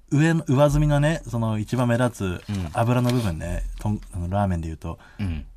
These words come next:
Speaker 1: そこたちが寄ってくんのよ。
Speaker 2: うん。
Speaker 1: こいつを自分の仲間に入れようって。
Speaker 2: うん。
Speaker 1: それがあるから、
Speaker 2: うん。
Speaker 1: そこに一回入っちゃったらなかなか抜けれないしね。
Speaker 2: お前だいぶ偏見があるな、別に。
Speaker 1: <laughs>
Speaker 2: そのクラスのリーダー的な人でも面白い人いっ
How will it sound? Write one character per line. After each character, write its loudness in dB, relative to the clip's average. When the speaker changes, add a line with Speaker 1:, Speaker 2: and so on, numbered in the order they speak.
Speaker 1:
そ -6
こ 2
た -4
ち -6
が 0
寄 2
っ -8
て -4
く -2
ん 0
の -6
よ。 -12
Speaker 2:
う -4
ん。 -4
Speaker 1:
こ 2
い 4
つ -2
を 6
自 2
分 4
の 4
仲 2
間 2
に 2
入 2
れ -2
よ -2
う -12
っ -12
て。 -18
Speaker 2:
う -10
ん。 -8
Speaker 1:
そ 0
れ 6
が 4
あ 6
る 4
か 2
ら、 4
Speaker 2:
う -2
ん。 -4
Speaker 1:
そ -6
こ 2
に 6
一 2
回 0
入 4
っ -6
ち -2
ゃ 0
っ -2
た 0
ら -2
な 2
か 0
な 2
か 2
抜 0
け 0
れ 4
な 6
い 4
し 4
ね。 2
Speaker 2:
お 0
前 4
だ 4
い 6
ぶ 2
偏 -
見 4
が 6
あ 4
る 2
な、 -6
別 -2
に。 2
Speaker 1:
<laughs> -
Speaker 2:
そ 2
の 0
ク -4
ラ 4
ス -2
の 2
リ 2
ー 0
ダ 6
ー -2
的 0
な 4
人 0
で 2
も -2
面 2
白 4
い 4
人 0
い -2
っ -4